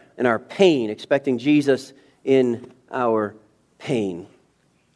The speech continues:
There's a passage of Scripture that follows this one that we opened on that brilliantly displays the love of God. "For God so loved the world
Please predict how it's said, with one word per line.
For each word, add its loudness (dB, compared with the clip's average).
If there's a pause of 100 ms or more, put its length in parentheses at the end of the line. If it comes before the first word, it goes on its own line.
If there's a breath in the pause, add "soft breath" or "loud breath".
(680)
There's 2
a -2
passage -4
of -4
Scripture -4
that 0
follows 0
this -10
one -2
that -4
we -2
opened 0
on -2
that -6 (420 soft breath)
brilliantly 4
displays 0
the -2
love 2
of -2
God. 2
"For -6
God 2
so -4
loved 0
the -4
world 0